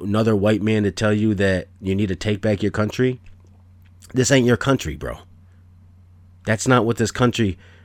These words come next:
was founded or how it was founded. Go look in history and see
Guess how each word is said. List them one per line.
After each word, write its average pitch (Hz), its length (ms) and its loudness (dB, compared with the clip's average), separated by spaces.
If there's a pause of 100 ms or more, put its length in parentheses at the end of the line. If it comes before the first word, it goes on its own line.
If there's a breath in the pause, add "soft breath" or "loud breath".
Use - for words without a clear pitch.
(500 soft breath)
was 107 160 0
founded 120 500 4 (180)
or 104 180 -2
how 123 260 6
it 92 60 0
was 82 160 -4
founded. 65 440 -8 (800 soft breath)
Go 117 160 4
look 135 200 6
in 120 140 4
history 113 500 4
and 98 100 0
see 113 500 0